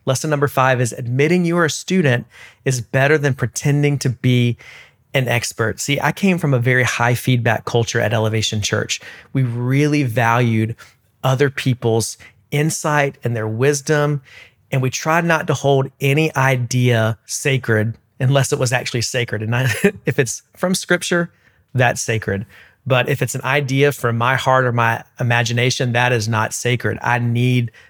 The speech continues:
to welcome other people into it. So I remember the first round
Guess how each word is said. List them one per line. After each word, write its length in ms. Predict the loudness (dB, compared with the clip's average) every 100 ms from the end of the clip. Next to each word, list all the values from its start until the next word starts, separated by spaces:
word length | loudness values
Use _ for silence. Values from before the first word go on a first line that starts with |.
| _ -6
to 120 | -4
welcome 640 | -2 0 2 2 0 -2 0
other 240 | 0 0
people 360 | 0 0 0 -2
into 420 | 0 -2 -2 -6
it. 160 | -6 _ _ -20 -20 -20 -20 -12
So 140 | -2 0
I 40 |
remember 280 | 2 2 2
the 80 | -2
first 520 | 0 2 2 0 -4
round 680 | 0 2 4 4 2 -2